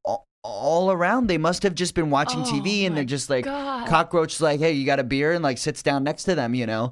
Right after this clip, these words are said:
Speaker 2: S-,
Speaker 1: That,
Speaker 2: oh.
Speaker 1: that was crazy. When, when we figured that out, when we realized that, we're like, "Holy
Speaker 2: They're just
Speaker 1: shit."
Speaker 2: living.
Speaker 1: They were just living amongst
Speaker 2: Ugh.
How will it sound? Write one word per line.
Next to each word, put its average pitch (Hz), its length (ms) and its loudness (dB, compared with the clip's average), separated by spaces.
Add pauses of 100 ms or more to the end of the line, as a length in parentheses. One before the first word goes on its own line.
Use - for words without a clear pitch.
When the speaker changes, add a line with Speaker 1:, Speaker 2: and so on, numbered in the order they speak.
Speaker 2:
S-, - 260 -20 (220)
Speaker 1:
That, 160 200 4
Speaker 2:
oh. 165 80 -14
Speaker 1:
that 185 180 6
was 233 220 -2 (100)
crazy. 135 460 0
When, 110 240 -2
when 120 300 -4
we 139 120 -2
figured 156 320 -2
that 117 140 2
out, 98 100 -4
when 120 140 -2
we 143 80 0
realized 127 400 2
that, 107 100 -4
we're 98 80 -2
like, 95 140 -4
"Holy 214 260 -8
Speaker 2:
They're 220 140 -6
just 196 160 -8
Speaker 1:
shit." 175 240 -2
Speaker 2:
living. 180 400 -4 (100)
Speaker 1:
They 131 80 -8
were 139 60 -8
just 143 180 -6
living 175 340 0
amongst 104 360 -4
Speaker 2:
Ugh. - 60 -10